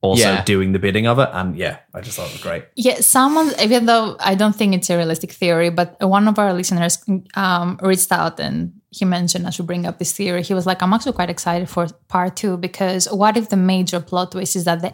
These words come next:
Speaker 3: A I has been in Tom, like, in Tom Cruise's car-, in Ethan Hunt's character all, all night long, like, all time,
Speaker 2: Mm.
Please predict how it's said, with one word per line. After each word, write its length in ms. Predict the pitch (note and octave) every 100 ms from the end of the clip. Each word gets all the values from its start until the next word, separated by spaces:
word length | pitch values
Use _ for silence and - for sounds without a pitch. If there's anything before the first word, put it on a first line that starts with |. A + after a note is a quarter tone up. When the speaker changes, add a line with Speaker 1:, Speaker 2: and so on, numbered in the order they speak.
| -
Speaker 3:
A 200 | G#3 G3+
I 220 | F#3+ F3+
has 240 | F#3 F3+
been 500 | E3 F3+ F3 F3 F3 F#3 _ - - _ _ _ _
in 340 | A3+ A3 G3+
Tom, 400 | F#3 G3+ F#3+ F#3 -
like, 180 | F#3 F#3
in 100 | F#3+
Tom 120 | G3+
Cruise's 240 | F#3+ F#3+ F3+
car-, 200 | - F#3
in 140 | G3
Ethan 180 | G3 F#3+
Hunt's 320 | F#3 F#3+ F3+
character 420 | - F3+ F3 F3 F3+
all, 280 | F#3 F3+ E3+
all 120 | F#3 F3+
night 260 | F3 F3
long, 280 | F#3 F3 -
like, 160 | F3+ F3
all 160 | F#3 F3+
time, 560 | F#3 F#3 F3 F3 E3+ _ _ _ _
Speaker 2:
Mm. 300 | C3+ A#2 G#2+